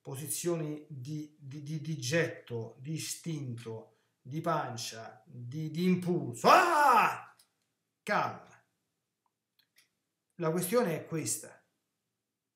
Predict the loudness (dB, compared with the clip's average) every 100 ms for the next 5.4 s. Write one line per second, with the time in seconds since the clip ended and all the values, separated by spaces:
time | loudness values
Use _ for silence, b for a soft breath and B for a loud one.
0 | _ _ _ _ _ _ _ _ _ _
1 | _ _ -2 0 2 -2 -6 -10 -12 -18
2 | -20 _ _ _ _ _ _ _ _ -6
3 | -6 -8 -14 -16 _ _ _ _ _ _
4 | _ _ _ _ _ _ _ 4 6 6
5 | 2 -6 -10